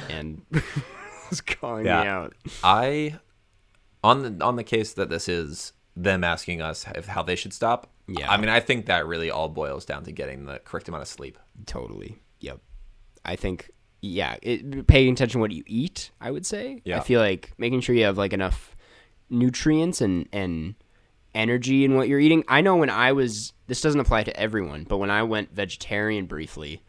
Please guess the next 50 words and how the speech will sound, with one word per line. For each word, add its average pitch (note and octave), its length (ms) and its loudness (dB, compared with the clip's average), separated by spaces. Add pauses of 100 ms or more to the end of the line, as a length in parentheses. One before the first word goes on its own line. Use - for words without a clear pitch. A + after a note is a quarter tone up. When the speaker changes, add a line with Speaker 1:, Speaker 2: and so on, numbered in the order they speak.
(420)
Speaker 1:
I, F2 320 -2
uh, D2+ 320 -6 (280)
I F#2 60 -2
was F2+ 140 -6
very F2 300 -4
tired D2+ 480 -8 (240)
all D2+ 160 -6
the B1+ 100 -14
time. - 300 -12
Speaker 2:
Mm-hmm. F2 180 -8
Speaker 1:
And F2 80 -6
it's G2 100 -10
'cause G#2 160 -6
I F#2+ 60 -2
wasn't F2+ 340 -4
having F2 240 -8
enough E2 280 -10
protein, E2 640 -8 (420)
'cause E2+ 460 -6
I G#2 60 -12
can't G#2+ 220 -4
have F2 120 -6
nuts, F2+ 440 -4
which G2+ 160 -6
are D#2 320 -8 (140)
kind F2+ 180 -8
of E2 80 -12
your E2 80 -8
main D2+ 240 -8
source. - 640 -8 (100)
Speaker 2:
If F#2 140 -4
you're E2+ 100 -2
a D#2+ 40 -2 (100)
Speaker 1:
If E2+ 120 -6
you, A2+ 60 -4
Speaker 2:
vegetarian. D2+ 280 -6
Speaker 1:
if A2+ 100 -8
you're G2+ 100 -2
a - 20 -6
vegetarian. G2 520 -2
Speaker 2:
Yeah, G#2+ 60 2
that's G#2+ 200 -2
the - 120 -6
Speaker 1:
So, A#2+ 200 8
Speaker 2:
conundrum. G#2 340 2 (420)
Speaker 1:
it B2+ 100 4
was D3+ 180 6
really D#3 180 6
tough, - 380 0
yeah. D#2 260 -6